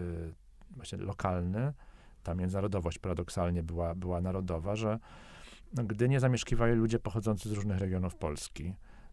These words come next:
e, którzy przyjeżdżali z różnymi gustami, różnymi, em, oczekiwaniami, różnymi modelami życia.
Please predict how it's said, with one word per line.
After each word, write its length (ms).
e, 220
którzy 240
przyjeżdżali 480
z 80
różnymi 380
gustami, 580
różnymi, 640
em, 880
oczekiwaniami, 840
różnymi 640
modelami 500
życia. 420